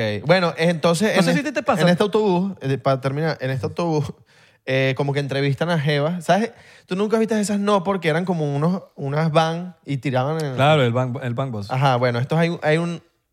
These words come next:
Speaker 1: una van de OnlyFans. Y
Speaker 2: Ajá.
Speaker 1: entonces
Speaker 2: ¿Y hacen cosas adentro?
Speaker 1: Eh, me imagino, pero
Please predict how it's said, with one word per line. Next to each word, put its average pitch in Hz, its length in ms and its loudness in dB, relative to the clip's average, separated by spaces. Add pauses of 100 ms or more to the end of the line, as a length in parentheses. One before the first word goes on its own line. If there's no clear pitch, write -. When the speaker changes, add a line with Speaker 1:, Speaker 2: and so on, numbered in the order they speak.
(280)
Speaker 1:
una 151 420 -6
van 165 420 -2
de 170 80 -2
OnlyFans. 120 340 -4 (680)
Y - 20 -12
Speaker 2:
Ajá. 104 100 0
Speaker 1:
entonces 151 360 0
Speaker 2:
¿Y 139 120 0
hacen 131 180 -2
cosas 143 220 -6
adentro? 131 280 -6 (100)
Speaker 1:
Eh, 127 220 0
me 123 80 -2
imagino, 117 420 0
pero 120 280 -4